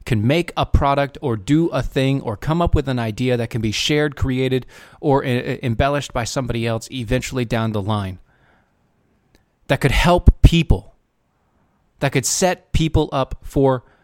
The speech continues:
success later in their lives, in the next generation, if it wasn't for some idea that our families and our families' families and our families' families' families and the people that we don't even know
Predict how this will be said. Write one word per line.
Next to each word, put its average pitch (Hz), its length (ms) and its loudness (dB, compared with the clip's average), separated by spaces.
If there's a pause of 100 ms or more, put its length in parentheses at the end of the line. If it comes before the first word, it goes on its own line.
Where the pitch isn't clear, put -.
(140)
success - 1000 -4 (120)
later 139 320 2
in 117 220 0
their 120 260 0
lives, 143 360 -4
in 135 140 -2
the 113 80 0
next 139 260 -4
generation, 131 640 -4
if 139 140 -6
it 139 140 -4
wasn't 160 360 -4
for 151 500 2 (460)
some 226 540 4
idea 175 680 0 (3250)
that 110 100 -2
our 120 120 0
families 127 520 -2
and 113 80 -2
our 117 80 -2
families' 123 420 -2
families 107 440 -2
and 107 80 -6
our 104 60 -8
families' 131 360 -2
families' 120 340 -2
families 117 400 -2
and 110 80 -2
the 110 40 -4
people 139 200 2
that 139 100 0
we 131 80 -2
don't 131 180 0
even 117 200 0
know 127 340 4